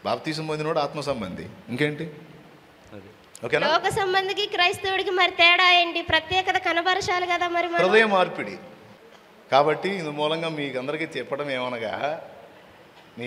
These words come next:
Speaker 1: ఇష్టం వచ్చినట్టు
Speaker 3: థాంక్స్
Speaker 1: ఊరేగండి.
Speaker 3: అన్న.
Speaker 1: ఓకేనా? Right. Thank you Ma. Thank you, thank you. మొత్తానికి పెనుగులాడావు, ఆ?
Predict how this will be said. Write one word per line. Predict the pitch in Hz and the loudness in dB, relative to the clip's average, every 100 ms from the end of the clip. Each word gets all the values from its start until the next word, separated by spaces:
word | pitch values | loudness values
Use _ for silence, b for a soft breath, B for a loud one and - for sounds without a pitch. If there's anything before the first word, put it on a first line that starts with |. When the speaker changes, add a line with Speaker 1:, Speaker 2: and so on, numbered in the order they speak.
| 117 | -8
Speaker 1:
ఇష్టం | - 147 | -6 -6
వచ్చినట్టు | 143 170 170 | -6 -6 -4
Speaker 3:
థాంక్స్ | |
Speaker 1:
ఊరేగండి. | 151 139 262 - 226 | 0 0 0 -2 -4
Speaker 3:
అన్న. | 214 214 - - - - - - - - - - - - - | -4 -8 -14 -20 -20 -20 -20 -20 -20 -20 -20 -20 -20 -18 -6
Speaker 1:
ఓకేనా? | 120 151 208 - - - - - 110 | -2 0 0 -4 -12 -20 -20 -10 -4
Right. | 117 107 | -4 -2
Thank | 131 180 175 | -4 -4 -4
you | 180 | 0
Ma. | 175 180 175 151 | 2 2 -2 -4
Thank | 165 160 | -2 -2
you, | 156 | 0
thank | 151 156 | 0 0
you. | 156 143 | -4 -4
మొత్తానికి | 135 156 156 147 143 | -2 -2 -2 -4 -4
పెనుగులాడావు, | 143 160 147 120 87 - - - - - - - - - - - - - - - - 104 | -2 0 2 2 -2 -8 -16 -20 -20 -20 -20 -20 -20 -20 -20 -20 -20 -20 -20 -20 -20 -12
ఆ? | 117 | -8